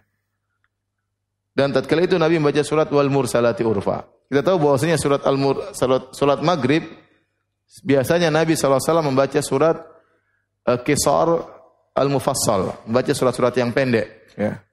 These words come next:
Dari surat Ad-Duha sampai terakhir. Biasanya Nabi baca surat demikian.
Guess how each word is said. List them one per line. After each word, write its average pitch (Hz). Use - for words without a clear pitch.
Dari 117
surat 120
Ad-Duha 131
sampai 123
terakhir. 117
Biasanya 135
Nabi 139
baca 123
surat 123
demikian. 101